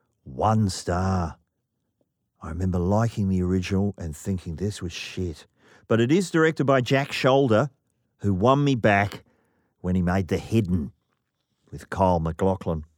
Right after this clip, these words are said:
Hannah and Her Sisters, Woody Allen. Well, of course, I've given that five stars because that's what you did back in those days. I've seen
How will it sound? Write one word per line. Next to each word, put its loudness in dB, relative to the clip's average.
Hannah 0
and 4
Her 6
Sisters, -2
Woody 4
Allen. 4
Well, 4
of -2
course, -2
I've -4
given -2
that -4
five -4
stars -12
because -12
that's -10
what -16
you -10
did -4
back 0
in -2
those 2
days. 2
I've 2
seen 2